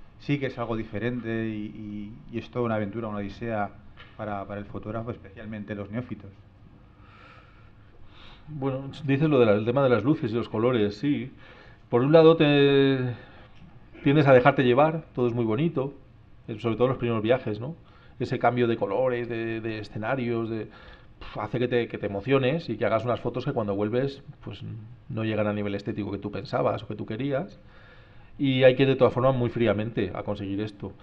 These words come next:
Speaker 2: Hemos discutido muchas veces con muchos autores de, ¿verdad que África tiene una luz especial? Pues no. Yo para mí no, no la tiene.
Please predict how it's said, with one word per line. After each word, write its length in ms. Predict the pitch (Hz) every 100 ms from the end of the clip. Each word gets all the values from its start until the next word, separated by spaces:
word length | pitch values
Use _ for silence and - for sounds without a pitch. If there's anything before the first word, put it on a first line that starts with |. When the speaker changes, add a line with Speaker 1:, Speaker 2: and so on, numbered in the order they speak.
| - -
Speaker 2:
Hemos 200 | 127 170
discutido 440 | 170 - 127 143 127
muchas 300 | 127 120 117
veces 300 | 147 139 -
con 100 | 107
muchos 200 | 110 117
autores 340 | 110 120 123
de, 200 | 107 104
¿verdad 320 | 104 104 127
que 80 | 175
África 280 | 165 170 147
tiene 140 | 127
una 80 | 117
luz 160 | 113 107
especial? 540 | - 107 107 107 147 - - - - - - -
Pues 180 | - -
no. 140 | 110 - - - - - - - -
Yo 120 | 120
para 160 | 117 104
mí 160 | 117
no, 160 | 107 110 - - - -
no 100 | 120
la 100 | 110
tiene. 280 | 113 113 135